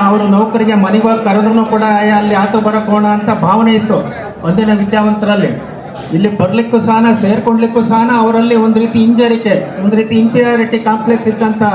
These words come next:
ದಿನಮಾನಗಳಲ್ಲಿ ಈ ಸಂಸ್ಥೆಯನ್ನ ಇವತ್ತು ಧೀಮಂತವಾಗಿ ನಾಡಿನ ಹೆಸರಾಂತ ಒಂದು ಸಹಕಾರಿ ಸಂಸ್ಥೆಯನ್ನಾಗಿ ಇವತ್ತು ಬೆಳೆದಿದೆ ಅಂತಂದ್ರೆ, ಇವತ್ತು ಪ್ರಧಾನಿಯವರು ಸಹ ನಾ ಮೆಚ್ಚಿ ಇದಕ್ಕೆ ಪ್ರಶಸ್ತಿನ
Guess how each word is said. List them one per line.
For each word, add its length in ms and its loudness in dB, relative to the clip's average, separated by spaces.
ದಿನಮಾನಗಳಲ್ಲಿ 800 2
ಈ 200 2
ಸಂಸ್ಥೆಯನ್ನ 520 2
ಇವತ್ತು 380 2
ಧೀಮಂತವಾಗಿ 760 2
ನಾಡಿನ 420 0
ಹೆಸರಾಂತ 600 0
ಒಂದು 340 0
ಸಹಕಾರಿ 460 0
ಸಂಸ್ಥೆಯನ್ನಾಗಿ 760 2
ಇವತ್ತು 300 0
ಬೆಳೆದಿದೆ 440 0
ಅಂತಂದ್ರೆ, 680 0
ಇವತ್ತು 340 2
ಪ್ರಧಾನಿಯವರು 760 2
ಸಹ 180 0
ನಾ 140 2
ಮೆಚ್ಚಿ 340 0
ಇದಕ್ಕೆ 680 0
ಪ್ರಶಸ್ತಿನ 460 0